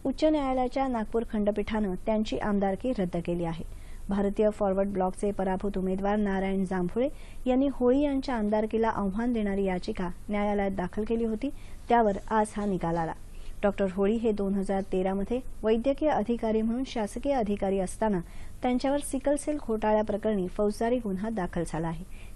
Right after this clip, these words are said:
या प्रकरणाची विभागीय चौकशी सुरू असून त्यांचा राजीनामा आरोग्य विभागानं स्वीकारलेला नाही, त्यामुळे त्यांचा उमेदवारी अर्ज निवडणूक आयोगानं स्वीकारला कसा, असा प्रश्न याचिकाकर्त्यानं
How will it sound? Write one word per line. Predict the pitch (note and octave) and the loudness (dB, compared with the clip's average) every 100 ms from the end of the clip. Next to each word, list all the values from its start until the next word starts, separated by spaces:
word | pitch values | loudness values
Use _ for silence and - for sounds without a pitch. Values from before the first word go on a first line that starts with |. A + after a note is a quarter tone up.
| - | 2
या | G3+ | 2
प्रकरणाची | - F3 F#3 F#3+ F#3+ A#3+ | 2 -2 2 2 0 0
विभागीय | G#3+ F3 F#3 G3 G3 | 0 0 0 0 0
चौकशी | F#3 F3+ F3+ - | -2 -2 -2 -4
सुरू | F3+ F#3 | -4 -2
असून | G3 F#3+ A3+ - - - - | -2 0 -4 -4 -10 -12 0
त्यांचा | A#3+ B3 C#4 | 2 4 2
राजीनामा | C4+ A#3 A#3 A#3 A#3 | 2 2 0 0 0
आरोग्य | B3 G#3+ G#3 A3 | 0 2 2 2
विभागानं | A3 G3 G3 G3 G3+ | 0 0 0 0 0
स्वीकारलेला | B3 - F#3+ F3+ F3+ F3 F3 | -2 0 0 2 0 0 0
नाही, | F3 E3+ B3+ - - - | 0 0 -4 -4 -8 -4
त्यामुळे | B3+ C#4 D4+ | 0 2 0
त्यांचा | B3 A#3 B3+ | 0 0 0
उमेदवारी | - A3+ A3+ A3 G#3+ | 0 0 0 2 0
अर्ज | A3 A3 G#3+ F3 E3+ | 0 0 -2 -4 -4
निवडणूक | G3+ A#3 B3+ C4+ | -2 0 0 -2
आयोगानं | - G#3+ G#3+ G#3+ G#3+ | -2 -2 0 -2 -2
स्वीकारला | - G#3+ G3+ G3+ F#3 | -2 -2 0 0 0
कसा, | F3+ G3 D#3+ - | 0 -4 -4 -4
असा | G3+ F#3+ | -4 -2
प्रश्न | G#3 G#3 - E3+ - - - - | -2 -2 -2 -6 -6 -8 -10 2
याचिकाकर्त्यानं | A#3 A3+ C#4+ B3+ A#3+ F3 F3 F3 | 4 4 2 0 0 -2 0 -2